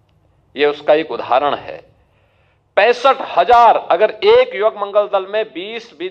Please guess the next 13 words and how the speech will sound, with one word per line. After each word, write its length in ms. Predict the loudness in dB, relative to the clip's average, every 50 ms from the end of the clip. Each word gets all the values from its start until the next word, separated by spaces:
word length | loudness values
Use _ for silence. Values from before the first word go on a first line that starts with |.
| -12 -14
बच्चे 300 | -16 -16 -16 -12 -10 -10
होंगे, 440 | -8 -8 -10 -10 -8 -8 -6 -6 -8 -10 -12 _ _ _ _ _
बीस 300 | -14 -14 -14 -14 -16 -16 -14
भी 80 | -14 -14
युवा 360 | -12 -10 -8 0 4 4 4 4
या 140 | 2 0
युवतियां 640 | -4 -4 -6 -8 -8 -8 -8 -8 -8 -4 0 0 0 0
होंगी, 240 | -2 -8 -10 -12 -14 -14 _ _ _ _ _ _ _ _ _ _ _ _ _ _ _ _ _ _ _ _ _
अनुमान 340 | -14 -10 -6 -6 -6 -6 -6
कर 160 | -8 -10 -10
सकते 360 | -8 -12 -16 -16 _ -18 -16
हैं 80 | -16 -16
आप 160 | -18 -20